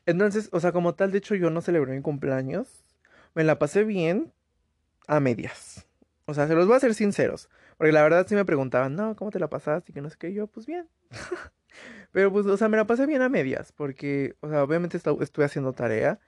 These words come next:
Eh, medio me desvelé porque la verdad, este, yo prefiero mi salud mental. Porque de por sí poca es la que me queda. Entonces yo sí me fui a dormir. Y sí me dormí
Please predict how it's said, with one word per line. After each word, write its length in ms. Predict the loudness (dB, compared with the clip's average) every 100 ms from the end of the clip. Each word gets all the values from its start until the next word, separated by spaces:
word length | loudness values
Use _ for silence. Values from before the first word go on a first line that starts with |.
| _ _ _ _ -8
Eh, 280 | -4 -2 -2
medio 540 | -4 0 0 2 2
me 120 | 2
desvelé 480 | 0 0 2 2 2
porque 200 | 0 -4
la 80 | -4
verdad, 320 | 0 0 0 _ _ _ _ _ _ _ _ _ _
este, 440 | 0 0 0 -4 0
yo 220 | 2 2
prefiero 600 | -2 0 2 4 2 0
mi 360 | -2 -4 -4
salud 420 | -2 -2 0 -2 -2
mental. 540 | -4 0 0 0 -4 -12 -18 -20 -20 -20 _ _ _ _ _ -2
Porque 240 | 0 4
de 100 | 2
por 140 | 2 -4
sí 180 | -4 -2
poca 520 | 0 0 2 0 -2 -8
es 120 | -2
la 100 | -2
que 100 | -2
me 140 | -8
queda. 340 | -2 0 0 -2
Entonces 480 | -4 -4 -6 -8 -4
yo 160 | -4 -4
sí 140 | -4
me 160 | -4 -6
fui 240 | -6 0
a 60 | 2
dormir. 500 | 2 -2 -6 -8 -12 -20 _ _ _ _ _ _ _ _ -10
Y 140 | -8
sí 80 | -4
me 120 | 0
dormí 500 | 0 0 0 -2 -4